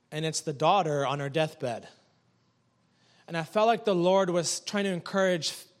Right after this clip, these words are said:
parents here that you may have children that are on their spiritual deathbed, and it seems like they're too far or too gone. But Jesus wants to say, "Daughter,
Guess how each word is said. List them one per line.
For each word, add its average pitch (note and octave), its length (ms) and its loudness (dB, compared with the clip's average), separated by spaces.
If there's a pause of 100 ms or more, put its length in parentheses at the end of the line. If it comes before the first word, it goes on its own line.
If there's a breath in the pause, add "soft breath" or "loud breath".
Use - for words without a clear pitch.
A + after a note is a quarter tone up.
(320 soft breath)
parents F3+ 420 0
here F3 160 -2
that E3 140 0
you F3 100 -2
may F#3+ 160 0
have G3+ 160 0
children F3+ 480 0
that D#3+ 120 -2
are D#3 120 0
on E3 160 0
their D#3 80 -4
spiritual E3 520 -2
deathbed, D3 640 -4 (380 loud breath)
and F3 120 2
it F3+ 100 0
seems G3+ 480 0
like F3+ 160 2
they're F3+ 120 4
too G#3 300 2
far F#3 380 6
or D#3+ 40 0
too G3 280 2
gone. D#3 440 2 (680 soft breath)
But F3+ 160 0
Jesus F#3+ 380 2
wants F#3+ 220 0
to F#3+ 100 -2
say, F3+ 200 2
"Daughter, F3+ 520 4